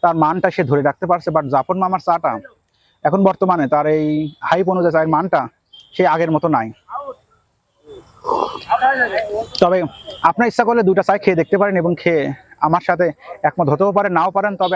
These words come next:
আমি আপনাদের সুবিধার্থে এই ভিডিওটা করছি যে আসলে কোন চাটা আসলে আপনার টেস্ট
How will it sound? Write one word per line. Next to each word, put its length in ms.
আমি 100
আপনাদের 280
সুবিধার্থে 400
এই 120
ভিডিওটা 340
করছি 240
যে 60
আসলে 220
কোন 120
চাটা 260
আসলে 180
আপনার 160
টেস্ট 160